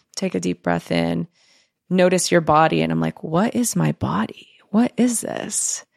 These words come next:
Who is this person inside of my head? Like, what is going on?" So it was almost a very jarring experience of,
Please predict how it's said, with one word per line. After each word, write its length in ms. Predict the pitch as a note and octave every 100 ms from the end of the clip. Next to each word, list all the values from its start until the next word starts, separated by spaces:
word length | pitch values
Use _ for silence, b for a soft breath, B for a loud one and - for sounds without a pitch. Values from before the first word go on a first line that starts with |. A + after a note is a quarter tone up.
| _
Who 80 | -
is 120 | B4+
this 160 | - G#3
person 440 | - G#3+ A#3+ G#3+
inside 320 | F#3 F#3+ G3+ F3+
of 60 |
my 120 | E3
head? 600 | D3+ D#3+ A3+ F#4+ - F3+ F#3
Like, 260 | G3+ G#3 B B B -
what 280 | F3+ C4+ D#4+
is 160 | B3+
going 300 | G3 G3+ F#3
on?" 520 | F3 C#3+ F3+ G#3+ - F3
So 200 | G3+ G3+
it 200 | - G#3
was 140 | G#3
almost 320 | G3+ B3 - - -
a 120 | - F3
very 760 | E3 E3+ F3 E3+ F3 E3+ E3+ b b b b b _ _ _ _ _ - F3
jarring 840 | D3 - E3 E3 E3+ E3+ D3 D3+ -
experience 960 | D#3+ - - D#3+ E3 F3 D#3+ D3 -
of, 500 | D#2+ E2 E3 - -